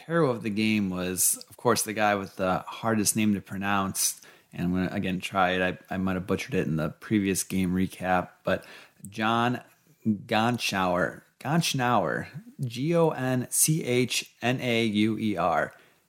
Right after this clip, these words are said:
And if you click his profile on Baseball Reference and go to his, uh, Sabre bio, it mentions how he was one of the worst professional baseball players of all time. So at least he had a, a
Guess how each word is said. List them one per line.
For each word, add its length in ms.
And 420
if 200
you 240
click 260
his 220
profile 1000
on 180
Baseball 340
Reference 440
and 100
go 100
to 100
his, 260
uh, 240
Sabre 400
bio, 540
it 120
mentions 460
how 180
he 140
was 300
one 240
of 80
the 80
worst 580
professional 440
baseball 400
players 420
of 100
all 200
time. 520
So 400
at 60
least 240
he 100
had 260
a, 340
a 280